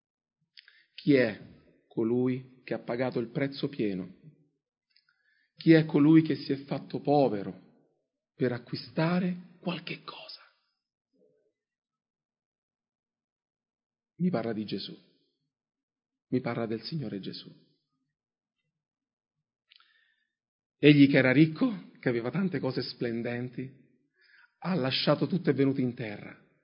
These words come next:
E poi ha venduto, per, lasciatemi passare questo termine, anche quello che aveva addosso,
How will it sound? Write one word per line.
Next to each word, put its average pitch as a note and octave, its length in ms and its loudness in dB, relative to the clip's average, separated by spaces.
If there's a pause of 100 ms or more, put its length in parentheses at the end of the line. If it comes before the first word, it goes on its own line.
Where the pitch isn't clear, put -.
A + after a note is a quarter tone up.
(320)
E C3+ 140 -6
poi E3+ 340 6
ha D#3 60 4
venduto, E3+ 880 6
per, B2 160 0
lasciatemi D3 580 -2
passare C#3+ 360 -2
questo C#3 260 -4
termine, D3 640 0
anche F3+ 240 6
quello F3 200 12
che F3 80 6
aveva E3 200 8
addosso, D3 680 6